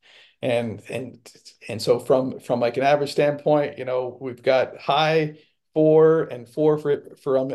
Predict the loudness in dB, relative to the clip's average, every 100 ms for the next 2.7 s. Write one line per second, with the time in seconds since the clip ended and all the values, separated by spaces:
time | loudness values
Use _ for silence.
0 | -10 -10 -8 -6 -2 0 0 0 2 2
1 | 2 -2 0 2 2 -2 -6 -10 -12 -10
2 | 0 0 0 -4 -4 -2 -4